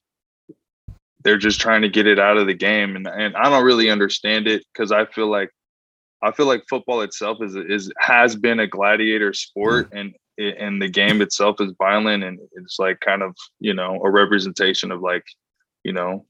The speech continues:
Speaker 1: like, competition, like, real gladiator, like, me versus you one-on-one, you know? And I think with that, you know, comes the shit talking,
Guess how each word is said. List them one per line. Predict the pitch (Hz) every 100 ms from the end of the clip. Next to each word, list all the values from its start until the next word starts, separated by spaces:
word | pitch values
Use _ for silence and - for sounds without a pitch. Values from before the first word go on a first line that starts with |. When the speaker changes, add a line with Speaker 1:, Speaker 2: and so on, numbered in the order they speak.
| -
Speaker 1:
like, | 90 -
competition, | 113 107 104 110 107 - 92
like, | 92 90 -
real | 95 101 104
gladiator, | 101 95 98 101 98 92 92
like, | 90 90 90 _
me | 101 104
versus | 90 98 - 92
you | 95 95
one-on-one, | 92 95 98 92 92 95 95 98
you | 101
know? | 95 104 110 _ - _ -
And | 110
I | 110
think | - 135 107
with | 95 131 -
that, | 98 104 110 _
you | 113 110
know, | 101 101 117 123 _ -
comes | 120 117 113 107 - - _ _ _ _ _ _
the | -
shit | - 160 165
talking, | 107 95 98 92 92